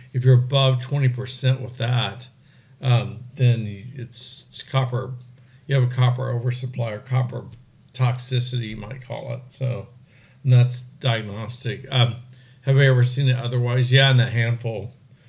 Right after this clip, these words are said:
the occasion I'll see in someone, and then that, then when I do that toxic elements test, it comes back crazy with rubidium and ga-, gadolinium and,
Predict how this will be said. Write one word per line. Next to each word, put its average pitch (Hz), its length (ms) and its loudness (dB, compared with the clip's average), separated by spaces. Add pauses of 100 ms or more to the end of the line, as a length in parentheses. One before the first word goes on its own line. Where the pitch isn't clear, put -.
(400)
the 123 240 2
occasion 123 460 4
I'll 98 80 -6
see - 180 -6
in 101 120 -4
someone, 113 420 -4
and 107 180 -6
then 107 120 -6
that, 104 200 -12
then 123 180 6
when 113 100 2
I 113 80 -2
do 107 140 -10
that - 200 -8
toxic 123 500 -4
elements 110 480 -8
test, - 460 -8 (560)
it - 40 -20
comes 123 160 6
back 117 240 -4
crazy 110 680 0
with 104 220 -10
rubidium 113 640 2
and 101 100 -10
ga-, 110 380 -2
gadolinium 113 680 -2
and, 92 220 -10